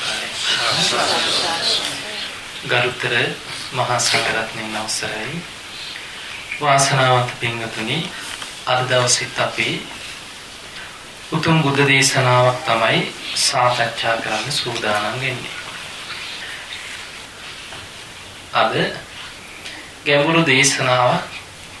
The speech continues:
තෝරලා ගත්තා. විඥානය ගැන ගොඩාක් දෙනෙකුට ප්‍රශ්න තිබ්බා මේ ගැන කියන්න කියලා. ඉතින් ඒ නිසා විඥානය ගැන තේරුම් ගන්න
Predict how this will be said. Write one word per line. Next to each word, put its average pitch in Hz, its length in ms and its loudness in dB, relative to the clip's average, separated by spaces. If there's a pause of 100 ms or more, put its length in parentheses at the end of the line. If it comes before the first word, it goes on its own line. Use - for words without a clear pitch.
තෝරලා 123 440 2
ගත්තා. - 380 -2 (2000)
විඥානය 165 720 6
ගැන 165 240 6
ගොඩාක් 139 580 4
දෙනෙකුට 127 480 0
ප්‍රශ්න 123 440 2
තිබ්බා 120 340 0
මේ 120 160 -2
ගැන 123 180 2 (360)
කියන්න 123 300 2 (140)
කියලා. - 180 -4
ඉතින් 131 200 -4
ඒ 123 120 0
නිසා 143 320 4
විඥානය 120 520 2
ගැන 113 300 4
තේරුම් 117 380 -2
ගන්න 113 260 2